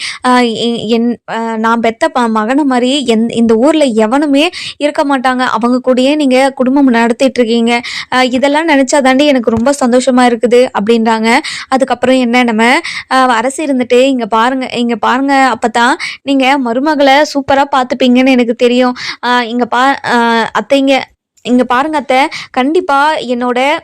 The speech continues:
அப்பத்தா அவங்க ரெண்டு பேருமே ரொம்ப நல்லா பார்த்துப்பாங்கன்னு எனக்கு தெரியும். ஆனா உங்க கூட பேசலாமா வேணான்னு கூட எனக்கு தெரியல. நான் உங்க வீட்டுக்கு வந்தப்போ நீங்க ரெண்டு பேரும் என்ன தாங்கு தாங்குன்னு தாங்குனீங்க. எனக்கு ரொம்ப சந்தோஷமா இருக்கு அத்தை" அப்படின்னு சொல்லிட்டு சொல்றாங்க. "இங்க பாருமா அரசி,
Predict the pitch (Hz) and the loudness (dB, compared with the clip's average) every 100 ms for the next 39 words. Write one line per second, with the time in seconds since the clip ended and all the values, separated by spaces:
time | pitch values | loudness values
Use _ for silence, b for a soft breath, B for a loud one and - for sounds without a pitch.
0 | _ _ 349 370 359 294 269 277 240 294 | _ _ -2 0 0 2 0 0 -2 -2
1 | 349 311 277 294 247 294 240 254 262 240 | 0 0 0 0 0 0 0 0 0 -2
2 | 240 247 233 247 247 233 233 240 240 247 | -2 -4 -2 -2 -4 -4 0 0 0 -2
3 | 240 240 254 254 220 247 277 247 262 294 | 0 0 0 0 0 0 2 2 2 0
4 | 277 294 269 240 254 247 226 240 269 240 | 0 2 2 2 0 -2 -2 0 0 0
5 | 226 240 240 240 240 B B 247 269 262 | 0 2 2 2 -2 B B -2 0 0
6 | 247 254 370 302 262 247 311 269 277 254 | 0 0 0 0 0 2 0 0 -2 -2
7 | 233 226 262 302 285 285 240 247 262 240 | -2 0 0 2 4 4 2 0 -2 -2
8 | 311 349 262 247 269 247 233 247 240 240 | 0 0 0 -2 -2 -2 0 0 0 0
9 | 254 B B 254 254 240 233 339 311 240 | -2 B B 0 2 0 0 0 0 2
10 | 269 285 277 269 247 247 233 240 220 233 | 2 2 2 2 2 0 0 0 0 0
11 | 247 226 226 233 220 220 226 254 226 214 | 0 0 2 2 2 2 0 0 0 0
12 | 220 262 254 233 240 247 | 2 2 2 0 2 2